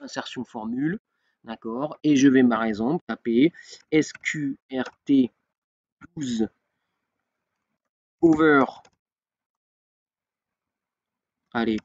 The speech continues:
trois plus huit, d'accord, et donc j'ai ma ra-, ma fraction, racine carrée de douze divisé par trois plus huit, d'accord. Je peux bien évidemment encore compliquer toujours un petit peu les choses.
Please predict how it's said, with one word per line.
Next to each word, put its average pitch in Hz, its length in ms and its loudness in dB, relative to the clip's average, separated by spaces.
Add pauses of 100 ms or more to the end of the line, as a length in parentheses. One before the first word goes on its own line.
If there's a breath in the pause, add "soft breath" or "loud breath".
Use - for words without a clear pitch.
(680)
trois 151 460 2 (960)
plus - 520 -10 (920)
huit, - 400 -12 (600)
d'accord, 113 440 -2 (680 soft breath)
et 123 100 6
donc 131 240 6
j'ai 127 360 4
ma 135 260 2
ra-, 131 300 2
ma 131 200 0
fraction, 131 540 0 (180 loud breath)
racine 151 340 2
carrée 147 220 4
de 127 100 4
douze 131 280 0
divisé 127 380 4
par - 180 -2
trois 131 220 -2
plus - 220 -8
huit, - 340 -18 (480)
d'accord. 139 440 -2 (280 soft breath)
Je - 100 -14
peux 143 140 0
bien 151 240 4
évidemment 143 540 6
encore 143 360 2
compliquer 165 640 4
toujours 139 280 0
un 123 120 2
petit 117 140 -6
peu 113 120 -6
les 110 140 0
choses. 151 500 8